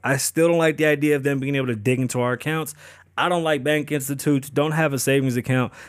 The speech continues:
Figure out how to invest your money and have it in a place where you can re-, like, just get to it quickly. Um, so I always recommend having some type of, uh, a savings in the house, cash. You have to have an emergency fund.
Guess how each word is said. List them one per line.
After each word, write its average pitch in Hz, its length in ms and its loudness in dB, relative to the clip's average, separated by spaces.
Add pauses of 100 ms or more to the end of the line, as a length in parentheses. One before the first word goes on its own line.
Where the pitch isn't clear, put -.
Figure 170 320 2
out 165 180 4
how 165 80 2
to 151 80 4
invest 135 380 0
your 127 80 2
money 127 340 2 (240)
and 117 100 0
have 135 280 2
it 135 60 0
in 131 120 0
a 117 60 0
place 123 360 0
where 120 80 2
you 113 140 0
can 113 240 0
re-, 104 160 0 (140)
like, 107 320 -4
just 98 240 -8
get 123 180 -2
to 131 120 0
it - 120 -8
quickly. 170 480 2 (400)
Um, 110 460 2
so 110 440 2 (220)
I 143 80 0
always 151 320 4
recommend 127 380 2
having 120 320 2
some 117 180 -4
type 113 300 -2
of, 101 360 -2
uh, 95 360 -8 (100)
a 110 60 -10
savings 127 640 0 (100)
in 143 200 0
the 135 80 -2
house, 135 340 0
cash. 131 640 -4 (180)
You 117 120 0
have 135 160 0
to 131 60 -4
have 131 140 0
an 123 60 -2
emergency 127 500 0
fund. 131 280 0